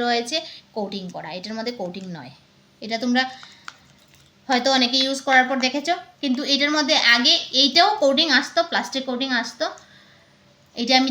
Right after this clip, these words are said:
দেখেছি, আমি তখন ছোটো ছিলাম, আমার মা বাসন ধুইতেন, তখন আমি দেখেছি যে এটা, এটাও প্লাস্টিক কোটিং, এটাতেও ছিল, কিন্তু এখন এটার মধ্যে নেই, এটার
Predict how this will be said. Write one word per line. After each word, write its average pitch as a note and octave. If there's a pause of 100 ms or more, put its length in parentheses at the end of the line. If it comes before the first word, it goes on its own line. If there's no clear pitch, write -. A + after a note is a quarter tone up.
দেখেছি, C4
আমি C4+
তখন D4+ (100)
ছোটো B3+
ছিলাম, D#4+ (180)
আমার A3+ (100)
মা A3 (120)
বাসন B3
ধুইতেন, B3 (160)
তখন B3
আমি G#3+
দেখেছি A#3+
যে C4+
এটা, A3+ (160)
এটাও B3+
প্লাস্টিক A#3
কোটিং, A#3 (120)
এটাতেও B3+ (500)
ছিল, C#4+ (500)
কিন্তু C4+ (1800)
এখন D#4 (120)
এটার A#3+
মধ্যে B3+ (100)
নেই, D4 (500)
এটার A#3